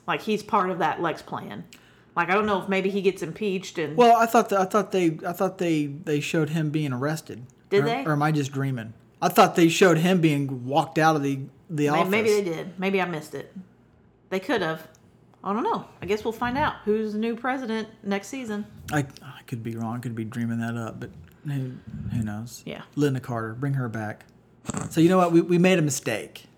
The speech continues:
Speaker 1: Didn't
Speaker 2: Made
Speaker 1: she
Speaker 2: a mis-
Speaker 1: die?
Speaker 2: Did she?
Speaker 1: I don't
Speaker 2: Oh,
Speaker 1: remember
Speaker 2: God.
Speaker 1: now.
Speaker 2: These seasons are too fucking
Speaker 1: There's so,
Speaker 2: long.
Speaker 1: I know. I still f-, go back to where
Speaker 2: There's so many seasons that they could have had in just this one season.
Speaker 1: I know.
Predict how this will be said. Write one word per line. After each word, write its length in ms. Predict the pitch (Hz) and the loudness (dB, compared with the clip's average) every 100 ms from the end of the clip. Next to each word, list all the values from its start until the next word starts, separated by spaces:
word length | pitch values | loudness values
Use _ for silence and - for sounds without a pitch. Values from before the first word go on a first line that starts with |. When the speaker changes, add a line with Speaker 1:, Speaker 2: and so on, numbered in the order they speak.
| _ _ _ | _ _ _
Speaker 1:
Didn't 140 | - 294 | -4 -2
Speaker 2:
Made 40 | |
Speaker 1:
she 80 | 131 | 0
Speaker 2:
a 40 | 214 | 0
mis- 80 | |
Speaker 1:
die? 240 | 208 180 330 - - _ _ _ _ _ _ _ _ - _ | 0 0 -2 -8 -20 _ _ _ _ _ _ _ _ -20 _
Speaker 2:
Did 160 | 117 120 | -12 -10
she? 240 | 180 202 - _ _ _ _ _ _ _ _ _ _ _ _ _ _ | -8 -10 -14 _ _ _ _ _ _ _ _ _ _ _ _ _ _
Speaker 1:
I 100 | 180 | -2
don't 100 | 185 | 0
Speaker 2:
Oh, 20 | 151 | -2
Speaker 1:
remember 220 | 151 107 | -4 -4
Speaker 2:
God. 40 | 147 | -4
Speaker 1:
now. 220 | 143 156 - - - _ _ | -6 -8 -14 -20 -20 _ _
Speaker 2:
These 140 | 135 135 | -8 -6
seasons 340 | 123 117 117 | -6 -6 -8
are 40 | 117 | -10
too 180 | - | -12
fucking 160 | 117 - | -4 -2
Speaker 1:
There's 160 | 202 208 | 0 0
so, 120 | 165 | 0
Speaker 2:
long. 280 | 185 160 92 | 0 -2 -6
Speaker 1:
I 160 | 135 | -4
know. 300 | 196 156 151 - - | -2 -4 -6 -12 -6
I 100 | - | -4
still 400 | 208 240 220 202 170 | -2 0 0 -2 -6
f-, 400 | - - - 196 | -16 -20 -8 -2
go 140 | 196 | 0
back 260 | 180 170 175 | 2 2 0
to 160 | 196 175 | -2 -4
where 280 | 160 170 165 | -2 2 4
Speaker 2:
There's 200 | 262 - | 4 6
so 180 | 220 220 | 8 8
many 180 | 214 | 6
seasons 480 | 170 - 185 185 190 | 4 4 4 6 2
that 140 | 170 170 | 2 4
they 100 | 160 | 2
could 200 | - 170 | 4 2
have 80 | 156 | 2
had 240 | 156 156 | 4 4
in 100 | 147 | 4
just 220 | 156 156 | 0 0
this 180 | 147 143 | -2 -2
one 160 | 143 135 | -4 -2
season. 420 | 131 117 110 110 _ _ - | -2 -4 -8 -12 _ _ -8
Speaker 1:
I 100 | 214 | -4
know. 240 | 320 214 | -2 -2